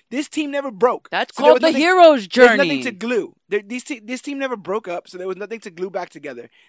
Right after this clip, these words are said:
Speaker 1: They're together because of circumstance. They're together because of convenience. And they're together because of proximity. They all happen to be in the same town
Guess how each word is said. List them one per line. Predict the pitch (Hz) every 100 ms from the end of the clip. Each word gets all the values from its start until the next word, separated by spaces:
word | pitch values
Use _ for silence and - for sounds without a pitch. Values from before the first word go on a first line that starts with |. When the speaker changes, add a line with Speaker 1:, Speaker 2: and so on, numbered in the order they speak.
| _
Speaker 1:
They're | 185
together | 180 165 196 240
because | 220 202 - 190 190
of | - 170 151
circumstance. | - 156 135 131 135 135
They're | 131
together | 151 196 202
because | 180 175 156
of |
convenience. | 143 131 131 151 120 98 - - - -
And | 330
they're | 294
together | 254 262 294 262
because | 294 233
of | 202
proximity. | 196 - - 120 95 _ _ _
They | 175
all | 220
happen | 226 214
to |
be | 196
in | 180
the |
same | 160 175 165 156 _
town | - 160 139 110